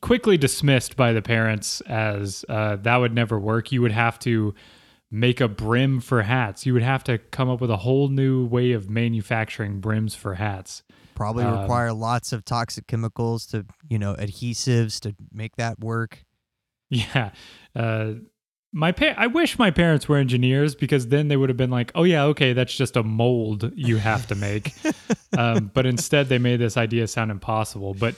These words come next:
Speaker 1: I've, I've now seen these in the wild. So I think I, you know, the golf market is one that is, uh, flush with fools that are ready to spend money on anything. <laughs> And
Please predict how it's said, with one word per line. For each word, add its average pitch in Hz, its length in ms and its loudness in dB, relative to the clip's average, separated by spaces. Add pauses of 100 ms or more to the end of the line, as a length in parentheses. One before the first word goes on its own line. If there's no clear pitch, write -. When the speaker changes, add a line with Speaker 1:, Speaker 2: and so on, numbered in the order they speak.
(120)
Speaker 1:
I've, 139 400 2
I've 127 200 0
now 147 220 2
seen 143 440 0
these 123 240 -2
in 113 120 0
the 107 80 -2
wild. 98 640 -4 (140)
So 110 240 -4
I 113 160 -2
think 123 340 -2
I, 110 360 -2 (760)
you 139 80 -2
know, 139 140 2
the 131 100 2
golf 135 400 0
market 127 460 0
is 110 240 -4
one 113 320 -2
that 110 140 -2
is, 98 540 -6 (800)
uh, 101 300 -4
flush - 640 -2
with 110 280 -2
fools 123 800 0
that 107 220 -4 (120)
are 107 120 -2
ready 110 260 -2
to 107 160 -8
spend 107 380 -4
money 110 260 -2
on 104 140 -4
anything. 101 680 -6
<laughs> - 60 -16 (800)
And 104 440 -4